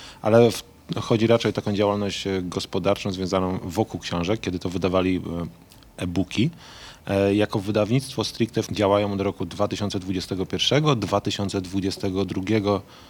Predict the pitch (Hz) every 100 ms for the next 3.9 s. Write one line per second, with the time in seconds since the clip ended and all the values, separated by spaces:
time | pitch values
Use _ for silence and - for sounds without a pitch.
0 | - - 98 90 110 123 101 98 95 85
1 | - - 98 90 98 87 92 92 92 92
2 | 90 87 85 - 85 85 82 85 - 87
3 | 87 - 95 95 95 95 107 131